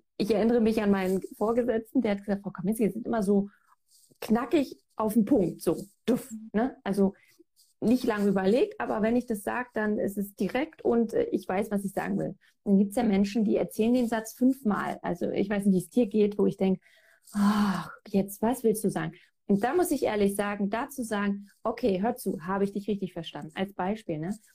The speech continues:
Und wirklich das Gespräch dann auf den Punkt zu formulieren und in dem Moment ihnen ja auch die Bühne ein bisschen zu nehmen und zu sagen, „Time is money, ja, wir reden hier über einen Aspekt.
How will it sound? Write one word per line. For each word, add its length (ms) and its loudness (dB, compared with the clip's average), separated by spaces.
Und 220 0
wirklich 460 0
das 220 -4
Gespräch 500 -4
dann 200 -4
auf 180 -4
den 160 -2
Punkt 300 0
zu 100 -4
formulieren 720 -2
und 260 0
in 120 4
dem 140 4
Moment 320 2
ihnen 140 6
ja 100 2
auch 160 -4
die 120 2
Bühne 320 4
ein 60 2
bisschen 300 2
zu 120 0
nehmen 200 4
und 80 -4
zu 100 -6
sagen, 360 0
„Time 260 0
is 100 0
money, 480 2
ja, 400 0
wir 160 2
reden 280 4
hier 140 6
über 140 0
einen 220 -2
Aspekt. 460 -4